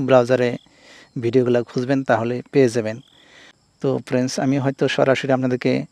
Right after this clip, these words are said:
দেখাইতে পারতেছি না। তো যে ভিডিওগুলা, যে ভিডিওগুলো আপনি দেখতে চান, অবশ্যই যে কোনো ব্রাউজারে আপনি যাবেন।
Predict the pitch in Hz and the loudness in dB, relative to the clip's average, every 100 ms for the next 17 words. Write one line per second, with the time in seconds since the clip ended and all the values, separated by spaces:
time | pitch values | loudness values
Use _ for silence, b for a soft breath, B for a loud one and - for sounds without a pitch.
0 | _ 113 110 120 135 143 131 123 - - | _ -4 -2 2 2 2 0 0 -2 -4
1 | 117 131 220 b b b b _ 139 135 | -4 -6 -8 b b b b _ 0 2
2 | 127 - 151 139 143 143 147 - - - | 0 0 2 2 4 4 4 -2 -14 -16
3 | _ 127 135 127 123 127 139 139 131 127 | _ 0 2 4 4 4 4 2 0 0
4 | 123 113 123 - 143 233 127 120 - 131 | 0 0 -2 0 0 0 -4 -6 -4 -4
5 | 117 120 117 135 131 120 113 117 123 113 | -2 -4 -2 -4 0 0 2 2 0 -2
6 | 123 113 117 139 | -4 -2 -2 -2